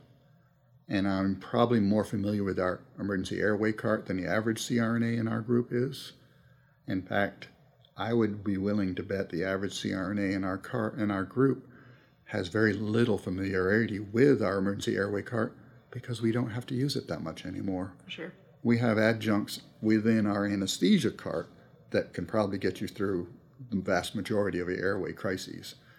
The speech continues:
Speaker 1: And if you have to pull out the airway cart, then you would probably find most people rifling through drawers looking for the proper equipment. That being said, there has been at least once or twice that I have actually given an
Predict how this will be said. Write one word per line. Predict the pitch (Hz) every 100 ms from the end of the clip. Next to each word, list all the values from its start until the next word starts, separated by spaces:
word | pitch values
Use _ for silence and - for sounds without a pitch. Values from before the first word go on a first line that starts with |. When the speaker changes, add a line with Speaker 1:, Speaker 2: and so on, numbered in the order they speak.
| - -
Speaker 1:
And | 92
if | 107
you | 113
have | 101 104
to | -
pull | 107 98
out | 92
the | 101 101
airway | 98 98 87
cart, | 92 - - 110 95 - - - - - _ _ _ _ _ -
then | 101 101 95 98 92 - - - - -
you | 139 98 98
would | 101 -
probably | - 117 110 104
find | 95 107 98 95
most | 101 -
people | 101 98
rifling | 95 104 107 101 92
through | 98 92
drawers | 107 101 98 95
looking | 113 139 - 101 101
for | - 95 92 90 95 - - - _ -
the | 101 98 104 110 -
proper | - 101 98 90
equipment. | - - 135 82 - - - _ _ _ _ _ - - - _ _ -
That | 113 117 120
being | 117 104 104
said, | - 120 110 107
there | 113 95
has | 107 110 107
been | 107 98
at | 107
least | 104 95
once | 117 107 110 110 -
or | 104 95
twice | - - 131 127 107 -
that | 107
I | 98 95
have | 101 98
actually | 104 101 - 101
given | 104 101 95
an | 95